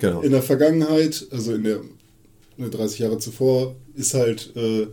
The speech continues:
Speaker 2: Doc und, äh, Marty sind halt dran schuld, dass die Uhr kaputt geht. Äh, achtzehnhundertfünfundachtzig,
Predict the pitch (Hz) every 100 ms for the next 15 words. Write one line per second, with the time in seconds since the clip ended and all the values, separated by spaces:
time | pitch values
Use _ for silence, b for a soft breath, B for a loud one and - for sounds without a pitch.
0 | B B B B - 131 131 - 123 117
1 | 110 - 120 113 107 113 117 123 110 113
2 | 117 104 113 107 113 143 151 - 156 139
3 | 139 - 143 143 139 139 - b b b
4 | 117 113 110 127 - 131 127 143 143 139
5 | 143 135 - 135 127 - -